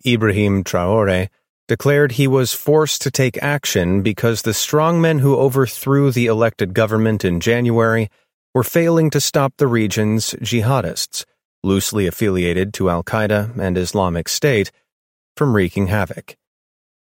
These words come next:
The earlier putschists had made the same claim of the regime they usurped. As their coup-mongering predecessors did, the soldiers have convened a conference with political parties and some N G Os,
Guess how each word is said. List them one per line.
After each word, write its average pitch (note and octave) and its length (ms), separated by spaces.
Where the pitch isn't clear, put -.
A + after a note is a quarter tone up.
The A#2 200
earlier A#2 360
putschists - 840
had A#2 240
made A#2+ 240
the G#2+ 80
same D3 400
claim G#2+ 420
of G2 100
the G#2+ 120
regime G#2 680
they A#2+ 260
usurped. E2+ 680
As C#3+ 180
their D#3 160
coup-mongering C#3+ 880
predecessors G2 840
did, E2+ 300
the A#2+ 80
soldiers D#3 540
have C#3+ 160
convened B2+ 500
a A#2 40
conference C3 720
with A2 200
political G#2 440
parties C3 540
and G#2+ 260
some G#2 320
N G2 240
G G2+ 240
Os, - 440